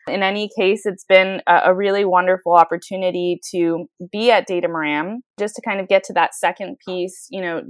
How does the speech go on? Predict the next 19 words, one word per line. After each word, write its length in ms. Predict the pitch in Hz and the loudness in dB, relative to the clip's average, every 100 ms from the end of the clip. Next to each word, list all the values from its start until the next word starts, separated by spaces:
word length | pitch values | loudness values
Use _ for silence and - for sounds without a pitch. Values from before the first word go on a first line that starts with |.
| 190 | -4
Datamaran 720 | 190 208 220 202 185 180 180 - | -2 -2 -4 -4 -2 -2 -4 -6
is 400 | 180 175 175 180 - | -4 -2 -4 -6 -4
a 260 | 170 170 | -2 -2
software 500 | 165 170 160 - 170 | -6 -6 -6 -2 -2
analytics 460 | 170 160 147 147 - | -2 -6 -6 -8 -4
platform. 600 | 151 - - 139 139 147 - 170 | -4 -4 -8 -6 -6 -8 -10 -4
Really, 400 | 170 165 160 170 _ _ _ - | 0 2 0 -4 _ _ _ -8
we, 360 | 180 175 170 - | -2 0 -2 -4
you 100 | 170 | -8
know, 80 | |
started 640 | 160 - 180 170 175 175 175 _ _ - | -8 -4 2 2 4 2 2 _ _ -12
with 320 | 165 185 175 _ - 160 | 6 6 6 _ -16 -10
data-driven 560 | 185 175 180 175 165 156 | -4 0 0 -2 -4 -4
materiality. 920 | 151 - 156 160 156 175 175 170 170 | -8 -6 -2 2 4 4 2 0 -2
Of 140 | - - | -4 -6
course, 340 | 160 165 - | -6 -6 -6
now 340 | 170 156 156 156 | -6 -2 0 0
there 200 | 160 156 | -2 0
is 220 | 160 156 | -2 -6